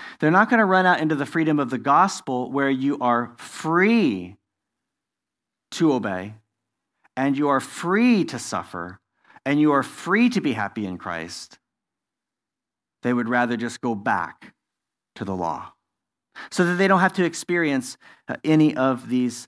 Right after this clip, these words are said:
things. This is not the way the Apostle Paul saw life. This is not the way that he lived.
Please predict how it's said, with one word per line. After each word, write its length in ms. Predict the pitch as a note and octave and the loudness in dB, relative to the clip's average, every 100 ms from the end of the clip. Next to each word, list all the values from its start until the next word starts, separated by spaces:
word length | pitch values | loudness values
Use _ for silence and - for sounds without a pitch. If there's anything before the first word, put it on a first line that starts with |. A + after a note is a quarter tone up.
| - | -20
things. 640 | - A#2 F#2+ E2+ - - _ _ _ _ _ _ _ _ _ _ _ _ _ _ _ _ _ _ - | -8 -6 -6 -8 -14 -20 _ _ _ _ _ _ _ _ _ _ _ _ _ _ _ _ _ _ -4
This 160 | E3+ | -2
is 140 | G3 E3 | 0 2
not 280 | E3 F3 | 4 4
the 80 | F3 | 2
way 200 | D3 D3 | 0 0
the 100 | C3+ | 0
Apostle 380 | C3+ C#3+ C3 C#3 | -2 -2 -2 -4
Paul 240 | - B2+ | -2 -2
saw 220 | A2+ - G#2+ | -2 -4 -2
life. 440 | G2+ F#2+ E2+ - _ _ _ _ _ _ _ _ _ _ _ | -4 -6 -12 -20 _ _ _ _ _ _ _ _ _ _ _
This 140 | C#3+ C#3+ | -6 -4
is 100 | C3+ | 0
not 180 | D3 | 0
the 60 | D3 | 0
way 160 | C3+ C3 | 0 -2
that 120 | A#2+ | -2
he 120 | B2 | -4
lived. 440 | A2+ G#2 F#2 - | -2 -4 -8 -16